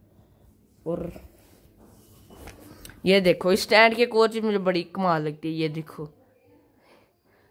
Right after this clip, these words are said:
सिंगर के लिए सही है। कन-,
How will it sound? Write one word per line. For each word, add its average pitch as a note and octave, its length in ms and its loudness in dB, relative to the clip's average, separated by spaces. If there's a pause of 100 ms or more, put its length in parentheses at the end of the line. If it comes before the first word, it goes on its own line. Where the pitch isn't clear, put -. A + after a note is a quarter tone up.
(160)
सिंगर F#3+ 340 2
के G3 80 -4
लिए F#3+ 120 -2
सही D#3 300 -6
है। C#3+ 200 -10 (920)
कन-, D3+ 180 -18